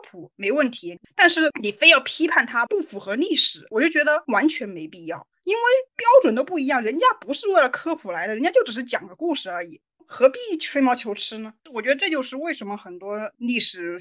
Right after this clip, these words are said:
宣传不出去的原因，就是太知识甚高，就是认为我说的就是最正确的东西，你们都需-，都必须要听我的。然后他们又没有别的渠道去宣传这些，就只能去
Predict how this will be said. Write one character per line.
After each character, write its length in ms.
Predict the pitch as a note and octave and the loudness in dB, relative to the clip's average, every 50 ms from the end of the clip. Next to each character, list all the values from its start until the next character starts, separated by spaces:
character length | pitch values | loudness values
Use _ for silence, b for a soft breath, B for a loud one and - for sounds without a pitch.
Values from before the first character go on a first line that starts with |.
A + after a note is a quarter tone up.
| - - | -14 -20
宣 280 | - - A#3+ B3 B3 | -10 -6 -4 -4 -2
传 160 | A#3+ A3 F#3 G3 | -2 -4 -4 -4
不 80 | G#3 | -8
出 100 | G3+ - | -10 -12
去 80 | - G#3 | -12 -10
的 80 | G3 | -8
原 220 | F#3+ F3+ F3 E3+ F3 | -8 -6 -6 -6 -8
因， 120 | G3 G#3+ | -8 -6
就 200 | A#3+ E4+ E4+ D#4 | -6 -4 -4 -4
是 300 | C4+ - B3 A3+ G#3 - _ _ | -4 -4 -6 -6 -6 -8 _ _
太 240 | - - D4+ B3+ A#3 | -2 0 2 2 2
知 140 | - A#3+ A3+ | 0 -6 -10
识 140 | A3 A3 G3 | -12 -12 -14
甚 220 | - G#3+ G3 F3+ | -14 -14 -10 -8
高， 260 | - F3+ F3+ F#3+ - _ _ _ _ _ _ _ _ | -6 -6 -6 -8 -10 _ _ _ _ _ _ _ _
就 180 | - E4 D#4+ C#4+ | -4 -2 -2 0
是 120 | C#4+ C#4+ | 0 0
认 200 | D#4+ E4+ D4 C4 | 0 0 0 0
为 260 | A#3+ A3 A3+ C4 B3+ _ - | 0 -2 -2 -2 -4 _ -4
我 120 | G#3 A3+ | -4 -4
说 220 | A3 - C4+ D4 C#4+ | 0 4 4 4 6
的 240 | C#4 B3+ G#3+ G3 F#3 | 6 4 4 2 0
就 180 | - A#3+ G#3+ | -4 -6 -8
是 460 | G#3+ - G#3+ G3+ G3 F#3+ F#3+ F3 E3 - - | -8 -8 -10 -8 -6 -4 -4 -6 -6 -8 -8
最 300 | B3 A#3+ A3 G#3 G3+ F#3 | -2 0 2 2 2 0
正 200 | F#3+ A#3+ C#4 B3 | -2 -2 -2 -2
确 60 | A3+ | -2
的 80 | A3 F3+ | -4 -8
东 140 | F3+ F#3+ G3 | -8 -8 -10
西， 160 | - G#3 G3+ | -10 -10 -12
你 140 | F#3+ G3 G3 | -14 -14 -14
们 120 | F#3 F#3+ | -12 0
都 160 | G#3 C4+ D4 C#4 | 2 2 2 2
需-， 280 | - D4+ D4+ D4 C#4 C4 | -2 -6 -10 -10 -8 -4
都 120 | - D#4+ | -4 -4
必 100 | D#4+ D#4+ | -2 -2
须 140 | C#4 - C4 | -4 -2 -2
要 100 | B3 A3+ | -2 -2
听 300 | A3+ - - C4 C4+ A#3+ | -2 -6 -8 -6 -6 -4
我 100 | G#3+ C3+ | -4 -6
的。 160 | C#3 C3 - b b b b b b _ _ _ | -6 -8 -10 b b b b b b _ _ _
然 120 | - B3 | -2 0
后 80 | C4+ D4 | 0 0
他 120 | D4 E4 | 0 0
们 80 | E4 E4+ | 0 0
又 80 | D#4+ | 0
没 100 | C4+ B3+ | 0 0
有 60 | D4 C#4+ | -2 -4
别 200 | A3 E3+ G3 A#3+ | -4 -6 -10 -12
的 80 | C#4 | -12
渠 180 | - - - G3 | -12 -14 -6 0
道 180 | B3 C4 B3+ | 2 2 2
去 240 | A3 - - A3 G#3+ | 2 -2 -8 -10 -10
宣 200 | G3+ - A#3+ B3+ | -8 -6 -6 -6
传 160 | C4 G3+ E3+ | -4 -4 -6
这 100 | F3 F3 | -6 -6
些， 220 | E3+ - F3 F3 F3+ | -6 -8 -10 -8 -6
就 100 | A#3 B3+ | -6 -6
只 160 | A#3+ - D#4+ | -6 -8 -10
能 160 | E4 E4+ C4 | -8 -8 -6
去 220 | B3+ - C#4+ - | -6 -6 -6 -6